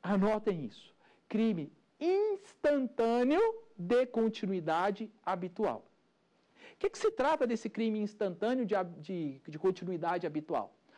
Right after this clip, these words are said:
Ora, você vai praticar um, um núcleo do tipo penal incriminador.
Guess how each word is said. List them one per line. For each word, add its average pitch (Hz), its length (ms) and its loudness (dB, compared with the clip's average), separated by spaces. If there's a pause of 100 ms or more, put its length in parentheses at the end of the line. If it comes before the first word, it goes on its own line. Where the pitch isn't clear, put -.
(200)
Ora, 165 240 2 (340)
você 220 300 2
vai 285 120 2
praticar 294 800 0 (320)
um, 294 500 2
um 262 480 4
núcleo 247 600 4
do 269 360 2
tipo - 260 -2
penal 277 380 0
incriminador. 320 720 2